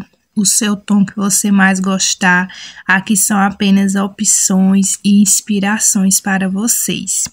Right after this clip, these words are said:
A quinta cor que não pode faltar é o vermelho. Gente, esse aqui é o quarto de clássico, um vermelho lindo.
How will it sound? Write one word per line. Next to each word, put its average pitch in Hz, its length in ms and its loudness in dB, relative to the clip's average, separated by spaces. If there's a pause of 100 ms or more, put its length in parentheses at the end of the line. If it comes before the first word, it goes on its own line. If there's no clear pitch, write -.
(120)
A 220 240 -6 (380)
quinta 269 520 2
cor 208 480 -2
que 220 140 0
não 214 200 4
pode 208 420 -4
faltar 180 880 -2 (440)
é 190 180 4
o 208 60 4
vermelho. 196 1000 4 (1300)
Gente, 196 440 2
esse 202 240 0
aqui 208 340 0
é 196 100 2
o 196 80 0
quarto 220 600 0
de 220 180 -2 (120)
clássico, 190 960 0 (400)
um 202 140 4
vermelho 196 840 2
lindo. 196 720 2